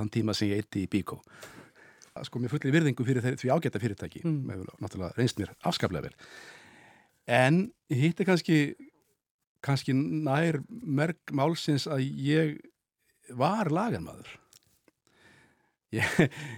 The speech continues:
Speaker 1: ég starfaði sem, sem lagermaður, eh, á sumrin þegar ég var að, að, um, eh, í menntaskóla og, eh,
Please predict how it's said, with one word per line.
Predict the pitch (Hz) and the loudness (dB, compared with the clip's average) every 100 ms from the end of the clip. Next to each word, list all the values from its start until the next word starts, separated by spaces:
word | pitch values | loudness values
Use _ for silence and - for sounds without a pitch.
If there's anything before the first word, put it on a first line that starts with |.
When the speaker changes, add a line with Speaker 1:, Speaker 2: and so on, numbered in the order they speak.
| - | -8
Speaker 1:
ég | 123 127 | -4 -2
starfaði | - 160 202 151 135 | 2 2 2 2 2
sem, | 139 131 127 _ _ | 2 0 -2 _ _
sem | - 131 120 | -8 -4 -2
lagermaður, | 117 156 170 131 123 110 107 - _ _ | -2 0 0 0 0 0 -4 -10 _ _
eh, | 120 110 101 98 - - - - - 147 120 110 | -4 -2 -2 -4 -8 -12 -14 -12 -10 -6 -6 -4
á | 110 | -4
sumrin | 113 - 156 143 98 143 | -2 0 2 2 0 -2
þegar | 120 | -4
ég | 117 113 | -4 -4
var | 113 | -6
að, | 107 - | -6 -8
að, | 101 95 92 | -10 -10 -12
um, | 82 165 _ 320 392 - - _ - | -12 -18 _ -20 -20 -20 -20 _ -12
eh, | 135 95 85 | -6 -4 -2
í | |
menntaskóla | 92 - 101 135 202 - _ - - - _ _ _ _ - | -2 -4 -2 -2 -2 -6 _ -20 -20 -20 _ _ _ _ -8
og, | 127 123 127 127 120 | -2 2 2 2 0
eh, | 120 113 | 0 -2